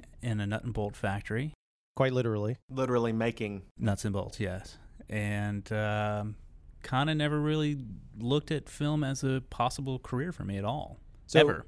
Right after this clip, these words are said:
Speaker 2: and I'm not pointing this out in any negative light, just
Speaker 1: Oh, no, absolutely.
Speaker 2: putting it out there, is that you actually don't have a degree beyond
Speaker 1: No, I
Speaker 2: you have no
Speaker 1: never,
Speaker 2: college
Speaker 1: I
Speaker 2: degree.
Speaker 1: went to high school.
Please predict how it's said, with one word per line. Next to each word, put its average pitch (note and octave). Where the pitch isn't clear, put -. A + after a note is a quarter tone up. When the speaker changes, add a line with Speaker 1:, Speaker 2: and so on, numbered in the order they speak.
Speaker 2:
and D3
I'm D3+
not D#3+
pointing D#3+
this C#3
out C3
in A#2+
any C3+
negative A#2+
light, F#2+
just A#2+
Speaker 1:
Oh, A3+
no, C#3
absolutely. A2+
Speaker 2:
putting A2+
it G#2
out G#2
there, G2
is G2+
that G2+
you C#3+
actually C#3+
don't B2
have A#2
a A2
degree A#2
beyond G#2+
Speaker 1:
No, F#3
I G2
Speaker 2:
you D#3
have D3
no A#2+
Speaker 1:
never, C#3
Speaker 2:
college A#2
Speaker 1:
I C#3+
Speaker 2:
degree. C#3+
Speaker 1:
went D3
to C3
high A#2
school. -